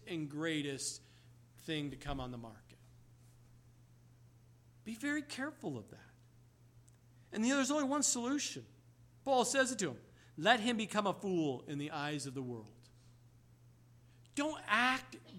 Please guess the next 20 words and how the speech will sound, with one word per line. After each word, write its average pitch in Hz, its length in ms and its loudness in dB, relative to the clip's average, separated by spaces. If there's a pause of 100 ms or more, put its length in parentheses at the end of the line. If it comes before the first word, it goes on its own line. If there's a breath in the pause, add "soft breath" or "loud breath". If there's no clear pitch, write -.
don't 285 500 2
do 240 200 4
things 247 280 0
in 208 80 -4
the 208 80 2
church 233 420 0
body 226 420 4 (360 loud breath)
because, 240 240 -2
because 190 320 -2
you 214 100 -4
want 220 240 0
it 220 80 -4
to 196 80 -2
blend 190 420 0
like 185 200 0
the 175 80 -2
rest 185 280 -2
of 175 60 -12
the 175 80 0
world. 151 460 -4